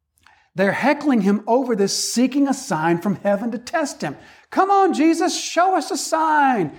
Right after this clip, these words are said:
You big, powerful miracle worker, you, uh, heal this person, cast this demon out, show us this sign." Which makes us want to say,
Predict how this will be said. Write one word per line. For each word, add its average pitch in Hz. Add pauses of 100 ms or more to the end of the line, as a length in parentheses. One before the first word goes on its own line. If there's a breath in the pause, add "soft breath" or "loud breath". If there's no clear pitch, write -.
(180 loud breath)
You 190
big, 214
powerful 233
miracle 247
worker, 269
you, 320 (560 loud breath)
uh, 262 (120)
heal 453
this 339
person, 240
cast -
this 285
demon 247
out, 175
show 392
us -
this 359
sign." 359 (300 loud breath)
Which 330
makes 311
us 220
want 277
to -
say, 214